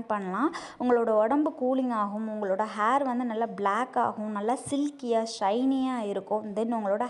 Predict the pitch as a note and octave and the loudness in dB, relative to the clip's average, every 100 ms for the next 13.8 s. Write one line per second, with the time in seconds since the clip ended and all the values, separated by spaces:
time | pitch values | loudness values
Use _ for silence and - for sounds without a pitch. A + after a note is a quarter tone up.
0 | - B3 C#4+ F#4 - - - _ B3 A#3 | 0 2 2 0 -12 -18 -20 _ 2 2
1 | C4 E4 D#4+ C4+ A3+ G#3+ G#3 B3+ B3 G#3+ | 4 6 6 6 2 -2 -2 0 2 2
2 | G#3 A#3 A3+ G#3 F#3+ G#3 - G3 G3 G#3 | 4 2 4 2 2 -4 -6 -6 -2 0
3 | C4+ D4+ C4+ C4 C#4+ G#3+ G#3+ C4 D4 A#3 | 2 2 2 2 2 2 4 4 2 -4
4 | G#3+ A#3 A3+ G3+ F#3+ F#3+ F#3 G3 G3 A#3 | -4 -4 -2 -4 -4 -4 -2 -4 -2 -2
5 | D4+ A#3+ G#3+ G#3+ G#3 A3+ C4 C#4+ C#4+ D4 | -2 0 0 0 0 0 0 2 2 4
6 | D#4+ B3 A3+ C4+ C#4 B3 A3+ G#3+ B3 D4+ | 2 0 2 2 0 0 2 0 2 0
7 | D4+ - - - C4 D#4+ E4+ E4+ E4 A#3+ | 0 -12 -10 0 2 2 4 4 6 4
8 | A#3+ B3 B3+ A3+ F#3+ F#3+ C4 C4 G#3 A3+ | 4 2 0 0 -2 -2 0 0 -2 -2
9 | B3 B3+ A3+ C4 A#3 A3+ - B3+ - B3 | 2 4 4 0 0 -2 -6 -4 -2 0
10 | B3 C4 C4 G#3 G#3 G#3+ G3+ F#3 G3 B3 | 0 0 0 -2 0 0 -2 -4 -2 0
11 | A#3 G#3 G#3 G3+ G3 A#3+ A#3 G3+ G3+ A#3+ | 0 2 2 2 0 0 2 -2 -2 -4
12 | G3+ F#3 F#3 F#3 F#3+ F3+ E3+ E3 F#3 C4+ | -4 -6 -8 -6 -8 -6 -8 -6 -4 -4
13 | - - - - C#4+ C4 C4+ | -6 -10 -8 0 2 2 2